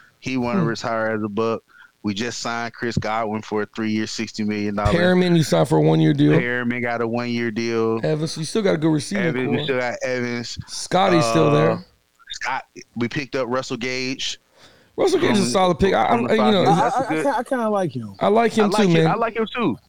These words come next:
Speaker 2: He's a
Speaker 1: A slot
Speaker 2: solid pick.
Speaker 1: receiver.
Speaker 2: Yeah,
Speaker 1: He's
Speaker 2: yeah.
Speaker 1: a s-, so-, solid slot receiver.
Speaker 2: Yeah,
Speaker 1: Good
Speaker 2: he,
Speaker 1: hands.
Speaker 2: yeah.
Speaker 1: I'm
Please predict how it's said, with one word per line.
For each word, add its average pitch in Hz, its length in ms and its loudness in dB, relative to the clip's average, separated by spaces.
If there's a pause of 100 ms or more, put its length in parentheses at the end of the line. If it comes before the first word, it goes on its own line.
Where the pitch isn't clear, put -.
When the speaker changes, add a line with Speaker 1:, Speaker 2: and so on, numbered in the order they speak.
(180)
Speaker 2:
He's 220 140 0
a 214 40 0
Speaker 1:
A 185 40 -2
slot - 0 -
Speaker 2:
solid 175 360 2
pick. 160 100 4
Speaker 1:
receiver. 101 300 -2 (200)
Speaker 2:
Yeah, 202 120 4
Speaker 1:
He's 208 80 4
Speaker 2:
yeah. 190 60 6
Speaker 1:
a 170 120 6
s-, - 300 -8 (120)
so-, 196 260 -2 (520)
solid 196 320 0
slot 143 260 -4
receiver. 98 400 -6
Speaker 2:
Yeah, 165 140 2
Speaker 1:
Good 165 120 4
Speaker 2:
he, 202 100 2
Speaker 1:
hands. 90 200 -8 (180)
Speaker 2:
yeah. 156 280 2 (440)
Speaker 1:
I'm 131 100 -2